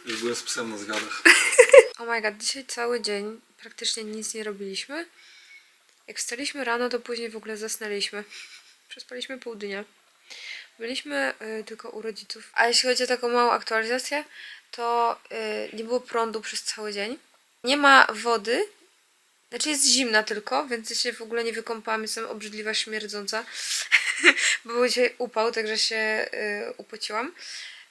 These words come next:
Speaker 2: Y, na szczęście mam jutro fryzjera, więc mogę iść w, w brudnych włosach i po prostu będę miała je umyte. Trochę sobie tutaj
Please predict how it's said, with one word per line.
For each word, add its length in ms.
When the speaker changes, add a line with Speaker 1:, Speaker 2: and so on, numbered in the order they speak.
Speaker 2:
Y, 160
na 140
szczęście 300
mam 80
jutro 180
fryzjera, 520
więc 520
mogę 260
iść 120
w, 80
w 240
brudnych 300
włosach 380
i 40
po 80
prostu 220
będę 140
miała 160
je 160
umyte. 380
Trochę 200
sobie 240
tutaj 320